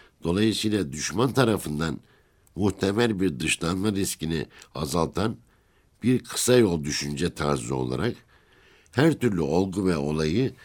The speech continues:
belirli bir mantık kalıbı çerçevesi içinde algılamamıza yardım eder.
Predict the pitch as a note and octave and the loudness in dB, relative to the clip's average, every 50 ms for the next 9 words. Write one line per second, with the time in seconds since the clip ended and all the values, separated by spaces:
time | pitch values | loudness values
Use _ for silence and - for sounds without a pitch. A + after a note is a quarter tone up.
0 | - - - - - _ - - B2+ A2+ A2 A#2+ C3+ C#3 C#3 B2+ C#3 C#3 A2+ F2 | -20 -20 -20 -20 -20 _ -6 0 2 2 4 4 4 4 4 4 4 4 4 4
1 | E2+ F2+ F#2+ A2 G2 - C#3 C3 - - - - - - - - - - F2+ F2 | 0 0 0 0 0 0 -2 -2 -2 -4 -16 -20 -20 -20 -20 -14 -4 0 2 2
2 | F#2+ G#2 G2+ G#2 - - F#2 E2 D2 C2+ - D#2 D#2 D#2 D2+ C#2+ - - C#2 C#2 | 2 2 2 0 -2 -2 -2 -2 -2 -2 -2 0 0 0 0 -2 -4 -6 -8 -8
3 | C2+ - - B1+ B1 C2 E2+ A2+ A#2+ - - - - - - - _ _ - D2 | -8 -10 -10 -10 -10 -8 -6 -6 -6 -8 -10 -16 -20 -20 -20 -20 _ _ -2 2
4 | F#2+ G#2+ G2+ F2 E2+ E2+ E2+ D#2+ C#2+ C#2 C2+ C#2 C#2 B1+ B1 D#2+ G2+ G#2+ - - | 2 2 2 0 -2 -2 0 0 -2 -4 -6 -8 -8 -8 -6 -4 -4 -4 -6 -8
5 | - - _ _ _ - D#2 E2 F2+ E2+ D#2+ C#2 - C#2+ C#2 B1+ G#1+ G1+ G1+ G1+ | -16 -20 _ _ _ -6 -2 2 4 4 4 2 0 -2 -2 -2 -2 -4 -10 -18
6 | - - - _ | -20 -20 -20 _